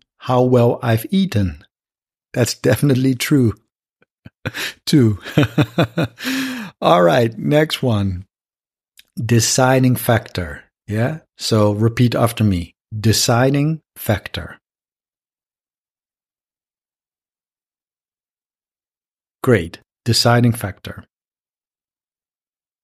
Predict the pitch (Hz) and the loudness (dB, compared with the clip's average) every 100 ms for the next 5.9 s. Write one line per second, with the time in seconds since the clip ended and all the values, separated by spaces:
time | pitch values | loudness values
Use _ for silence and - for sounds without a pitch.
0 | _ _ _ _ _ _ _ _ _ _ | _ _ _ _ _ _ _ _ _ _
1 | _ _ _ _ _ _ _ _ _ _ | _ _ _ _ _ _ _ _ _ _
2 | _ _ _ _ _ _ _ _ - 113 | _ _ _ _ _ _ _ _ -4 2
3 | 113 101 80 - _ _ _ _ _ _ | 2 2 -4 -14 _ _ _ _ _ _
4 | 107 113 139 175 170 160 160 143 143 139 | -2 0 2 2 2 0 0 2 2 2
5 | 135 - - 120 101 82 78 - - | -2 -2 2 2 2 -2 -10 -12 -14